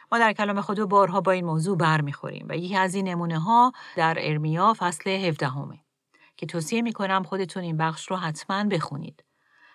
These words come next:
ولی حالا بیاید با در نظر گرفتن مریم که زنی بود اهل توکل بر خدا،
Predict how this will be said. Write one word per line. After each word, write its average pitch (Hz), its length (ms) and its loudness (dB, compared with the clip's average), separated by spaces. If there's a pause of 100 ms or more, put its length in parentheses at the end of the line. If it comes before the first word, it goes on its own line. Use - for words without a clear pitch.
(120)
ولی 403 100 2
حالا 320 200 2
بیاید 262 260 0
با 226 80 4
در 202 180 4
نظر 190 300 2
گرفتن 185 440 0
مریم 180 680 2
که 180 160 -4
زنی 208 320 0
بود 190 320 0
اهل 190 300 2
توکل 156 680 0
بر 143 180 0
خدا، 190 600 2